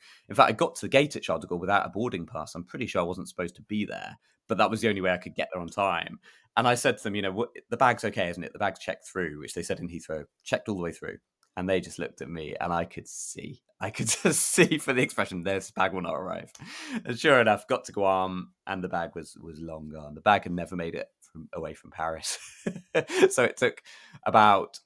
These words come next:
five days of chasing that bag, but it did eventually make it. The, the reason the bag mattered was because it was full of foot,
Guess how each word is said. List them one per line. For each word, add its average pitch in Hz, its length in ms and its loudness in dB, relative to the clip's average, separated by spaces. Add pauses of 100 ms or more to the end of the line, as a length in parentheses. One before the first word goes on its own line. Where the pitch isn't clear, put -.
(560)
five 107 380 4
days 98 260 2
of 85 80 -10
chasing 85 320 -4
that 80 140 -8
bag, 80 260 -4
but 78 100 -8
it 82 200 -8
did 98 300 2
eventually 87 440 -6
make 80 220 -6
it. - 120 -8
The, 117 160 2
the 127 140 -2
reason 160 240 2
the 123 80 0
bag 110 180 6
mattered 113 440 -2
was 78 100 -6
because 82 260 -12
it 82 60 -10
was - 100 -14
full 101 260 -2
of 87 100 -6
foot, - 220 -4